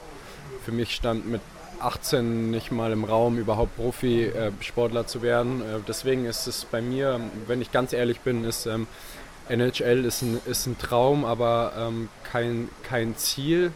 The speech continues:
in dem Sinne, weil ich, ähm, nie das, äh, nie diesen, diesen Weg überhaupt im Kopf hatte bisher.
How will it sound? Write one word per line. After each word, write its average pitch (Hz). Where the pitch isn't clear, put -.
in 117
dem 151
Sinne, 147
weil 113
ich, 117
ähm, 113
nie 131
das, 127
äh, 117
nie 131
diesen, 123
diesen 120
Weg 139
überhaupt 120
im 113
Kopf -
hatte 147
bisher. 139